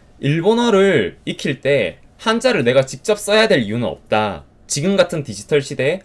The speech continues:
한자를 왜 손으로 직접 쓸 수 있어야 되느냐라고 하는 것인데 맞아요. 맞는 소리입니다. 지금,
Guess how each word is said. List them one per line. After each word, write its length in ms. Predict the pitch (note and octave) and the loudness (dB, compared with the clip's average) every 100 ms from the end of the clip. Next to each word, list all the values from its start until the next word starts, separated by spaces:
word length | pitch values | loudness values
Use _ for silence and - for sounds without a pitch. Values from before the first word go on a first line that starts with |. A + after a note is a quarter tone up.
| - _ | -20 _
한자를 560 | - F#3 F#3+ F#3+ D#3 F#2+ | -6 -6 2 4 4 2
왜 200 | A#2 D3+ | 0 0
손으로 360 | - G3 F3 | -4 -2 -2
직접 220 | C3+ C#3+ | -2 -4
쓸 140 | C#3 E3+ | -4 -10
수 140 | - | -10
있어야 260 | C3+ D#3 B2 | -4 0 0
되느냐라고 720 | F#2 F#2 F2+ E2+ - A2 C#3 | 0 -6 -6 -8 0 0 2
하는 200 | C3 B2+ | -2 -4
것인데 540 | F#2+ F#2 E2 G2+ D2+ - _ _ _ - | -6 -8 -4 -4 -4 -14 _ _ _ -2
맞아요. 380 | A2+ F#3 B2+ | 2 4 4
맞는 280 | F#2+ G#2+ D#3+ | 2 -2 0
소리입니다. 460 | G#3+ F3+ G2 F2+ - _ _ - - | 0 0 -4 -8 -12 _ _ -20 -10
지금, 380 | D3+ F3+ F#3+ | -4 0 0